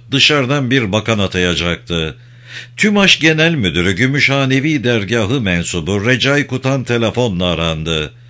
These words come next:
"Recai Bey, hoca sizi acele meclise bekliyor." Recai Kutan bir şey anlamadı. Hemen meclise koştu. Ancak şansı yoktu. O gelene kadar son dakikada Fehim Adak görevi kabul etmişti.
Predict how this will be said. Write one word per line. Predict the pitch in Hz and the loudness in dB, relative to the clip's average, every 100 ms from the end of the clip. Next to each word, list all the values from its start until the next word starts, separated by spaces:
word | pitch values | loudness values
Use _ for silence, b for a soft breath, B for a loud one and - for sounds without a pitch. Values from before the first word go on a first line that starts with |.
| B B B B B B - | B B B B B B 2
"Recai | 104 90 131 131 | 4 6 6 6
Bey, | 135 | 4
hoca | 107 123 127 | 4 2 2
sizi | 120 127 131 | 0 0 2
acele | 135 127 143 139 | 2 2 2 2
meclise | 131 123 123 - 131 | 4 2 2 2 2
bekliyor." | 107 101 92 95 92 - - - - | 2 0 0 0 0 -4 -18 -20 -10
Recai | 87 87 92 95 | -6 -4 -2 -4
Kutan | - 98 101 98 | -6 -6 -6 -4
bir | |
şey | 92 131 | -2 0
anlamadı. | 120 123 139 85 82 | -2 -2 -2 -2 -2
Hemen | 95 147 151 | -2 -2 -2
meclise | 143 139 110 127 135 | 0 -2 -2 -4 -4
koştu. | 120 120 82 - 82 - B B B | -2 -2 -4 -4 -4 -6 B B B
Ancak | - 165 175 170 | -2 2 2 2
şansı | - 147 123 131 | 2 2 -2 0
yoktu. | 120 95 90 87 85 76 B B B | 0 0 -2 -2 -2 -4 B B B
O | - 180 | 2 4
gelene | 165 160 160 170 | 4 4 2 2
kadar | 107 90 101 | 2 2 2
son | 131 156 131 | 0 -2 0
dakikada | 90 92 85 87 104 | -2 -2 -2 0 0
Fehim | 101 123 135 143 | 0 2 2 0
Adak | 143 143 135 | 0 0 0
görevi | 127 131 117 127 | 0 0 0 0
kabul | 107 101 92 | -2 -2 0
etmişti. | 85 69 85 85 82 80 | 0 -2 -4 -2 -2 -4